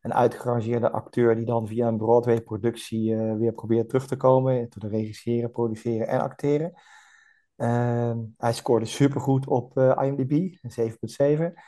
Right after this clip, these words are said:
En vier Oscars gewonnen, waaronder die voor de beste film. Ehm, Edward Norton zit erin, een van mijn favoriete acteurs toch wel,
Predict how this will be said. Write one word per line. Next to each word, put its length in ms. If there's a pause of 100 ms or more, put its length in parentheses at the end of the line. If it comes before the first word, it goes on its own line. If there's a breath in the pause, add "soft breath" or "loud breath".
(260 loud breath)
En 100
vier 520
Oscars 500
gewonnen, 400
waaronder 340
die 120
voor 140
de 60
beste 280
film. 380 (880 soft breath)
Ehm, 460 (160)
Edward 280
Norton 300
zit 160
erin, 280
een 140
van 100
mijn 120
favoriete 440
acteurs 380
toch 120
wel, 240